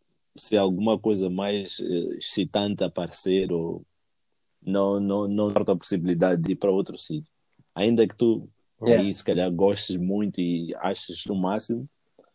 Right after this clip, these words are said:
Speaker 1: não há porquê te fixares aí para sempre, por exemplo.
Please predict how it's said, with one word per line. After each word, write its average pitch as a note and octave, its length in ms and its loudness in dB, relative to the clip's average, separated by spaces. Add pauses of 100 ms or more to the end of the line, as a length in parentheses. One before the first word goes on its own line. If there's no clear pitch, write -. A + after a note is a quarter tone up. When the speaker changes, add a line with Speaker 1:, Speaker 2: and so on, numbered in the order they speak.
(720)
Speaker 1:
não G2+ 160 2
há G#2 80 2
porquê G2+ 640 2 (120)
te - 80 -8
fixares F2+ 640 -2
aí F2 140 2
para F2 180 -2
sempre, E2+ 420 -4
por - 160 -10
exemplo. D#2 400 -8